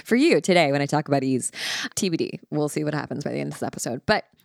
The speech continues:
I want to talk about finding more ease and creating more ease.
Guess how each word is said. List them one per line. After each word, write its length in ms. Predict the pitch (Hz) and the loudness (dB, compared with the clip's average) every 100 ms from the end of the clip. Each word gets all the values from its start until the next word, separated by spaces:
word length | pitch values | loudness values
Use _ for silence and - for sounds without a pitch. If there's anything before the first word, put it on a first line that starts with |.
| - | -4
I 40 | 180 | 0
want 180 | 208 | 0
to 40 | 247 | 2
talk 240 | 208 196 | 0 2
about 420 | 180 160 151 - | 2 4 4 2
finding 300 | - 160 160 | 0 2 2
more 140 | 165 160 | 0 0
ease 340 | 143 147 143 | 0 0 0
and 160 | - 143 | -2 -2
creating 360 | - 196 190 | 2 2 2
more 140 | 156 147 | 0 0
ease. 380 | 143 143 143 | 0 0 -2